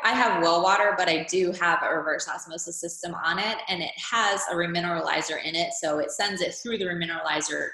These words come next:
twice, once before going to the tank and once after. So that's a way to add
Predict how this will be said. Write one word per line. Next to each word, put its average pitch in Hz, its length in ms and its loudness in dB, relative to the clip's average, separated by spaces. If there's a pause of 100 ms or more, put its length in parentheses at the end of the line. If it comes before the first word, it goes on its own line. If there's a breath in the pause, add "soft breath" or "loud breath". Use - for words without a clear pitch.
twice, - 420 -2
once 175 220 -6
before 180 340 -6
going 170 220 -4
to 160 80 -8
the 165 100 -8
tank 175 360 -4
and 151 120 -12
once 170 320 -8
after. 160 540 -2 (240 loud breath)
So 226 160 -4
that's 247 240 2
a 196 100 2
way 170 160 4
to 175 180 2
add 165 440 2